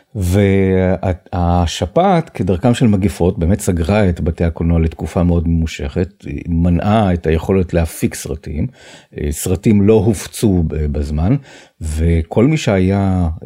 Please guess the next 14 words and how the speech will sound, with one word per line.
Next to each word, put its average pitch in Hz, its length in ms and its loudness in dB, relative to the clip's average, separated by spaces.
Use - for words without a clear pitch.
עסק - 260 -2
פרטי 101 680 0
וחלש, 82 760 0
בלי 95 300 2
רזרבות 98 800 2
בכיס, 85 540 0
פשט 101 260 0
את 120 120 0
הרגל. 110 340 2
וזה 104 260 4
הרגע 127 320 4
שבו 95 560 2
החברות 82 560 -2
הגדולות, 85 720 2